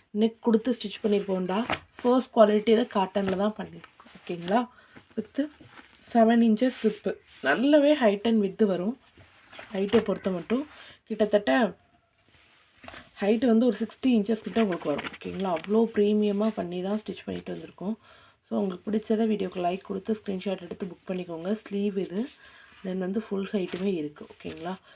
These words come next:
செம்ம பிரீமியம் குவாலிட்டி, சாஃப்டான காட்டன். ஓகேங்களா? வீடியோல பார்த்தாலே தெரியும் கிளாத், கிளாத்தோட குவாலிட்டி. டூ செவன்ட்டி ஜி எஸ் எம் எடுத்துட்டு வந்திருக்கோம். ஓகேங்களாப்பா? ஒரு பீஸோட ரேட்டு நூத்தி தொண்ணூறு. வீடியோக்கு லைக் கொடுத்து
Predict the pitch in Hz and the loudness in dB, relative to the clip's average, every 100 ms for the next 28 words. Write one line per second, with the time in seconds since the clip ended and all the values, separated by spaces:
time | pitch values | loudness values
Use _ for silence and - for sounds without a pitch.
0 | _ _ 208 190 208 208 208 214 214 214 | _ _ -6 0 0 2 2 4 4 2
1 | - 175 190 185 254 226 202 185 - 214 | 4 2 2 -2 -4 -2 -2 -4 -2 0
2 | 208 208 185 160 151 - - 180 165 175 | 0 0 -2 -2 -4 -10 -12 -12 -8 -6
3 | 214 185 190 180 180 165 - 185 196 185 | -4 -4 -4 -4 -4 -6 -4 -6 -4 -4
4 | 180 - 170 170 - - 190 185 190 175 | -6 -8 -10 -10 -12 -12 -8 -6 -6 -10
5 | - 170 170 233 277 - - _ - 214 | -8 -8 -6 -6 -8 -10 -20 _ -8 -6
6 | 202 180 170 160 165 180 196 175 - - | -4 -6 -6 -8 -6 -6 -6 -8 -10 -12
7 | 156 170 - - - - 160 160 - 220 | -14 -16 -20 -16 -6 -6 -6 -14 -8 -8
8 | - - - - 196 190 208 208 190 175 | -8 -18 -20 -8 -6 0 0 0 -4 -4
9 | 180 196 185 190 202 170 170 185 175 277 | -4 -2 -4 -6 -8 -8 -8 -8 -6 -6
10 | 220 196 196 185 190 202 190 208 | -4 -4 -2 -4 -4 -6 -6 -8